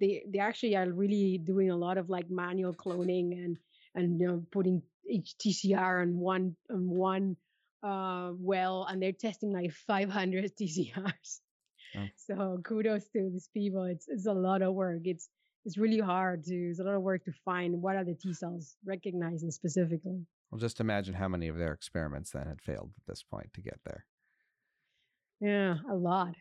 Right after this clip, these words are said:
Speaker 1: I hope.
Speaker 2: Exactly.
Speaker 1: No, I'm just kidding. <laughs>
Speaker 2: All right. Well, we're going to be speaking with Doctor James Crow in just a moment, but before we get to that, explore scientific resources for your immunology research at the Stem Cell Technologies Immunology Learning Center.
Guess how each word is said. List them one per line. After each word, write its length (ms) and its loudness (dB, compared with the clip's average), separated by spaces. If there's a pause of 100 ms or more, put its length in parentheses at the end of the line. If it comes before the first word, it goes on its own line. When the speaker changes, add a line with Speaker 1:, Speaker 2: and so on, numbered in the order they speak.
(260)
Speaker 1:
I 60 -2
hope. 240 2
Speaker 2:
Exactly. 480 0
Speaker 1:
No, 140 -8
I'm 120 -10
just 840 -8
kidding. 260 2
<laughs> 60 -14 (800)
Speaker 2:
All 160 2
right. 300 0 (680)
Well, 160 2
we're 80 -2
going 240 -2
to 80 -4
be 80 -2
speaking 400 -4
with 140 -4
Doctor 260 -2
James 360 -2
Crow 300 0
in 80 -2
just 280 -4
a 20 -2
moment, 420 -4 (140)
but 100 -10
before 280 -2
we 100 -2
get 200 -2
to 80 -4
that, 280 -6 (560)
explore 380 -2
scientific 520 -4
resources 540 -4
for 140 -8
your 100 -4
immunology 560 0
research 480 -6
at 60 -18
the 80 -12
Stem 320 -2
Cell 180 -2
Technologies 640 -4
Immunology 540 -2
Learning 240 -2
Center. 320 -6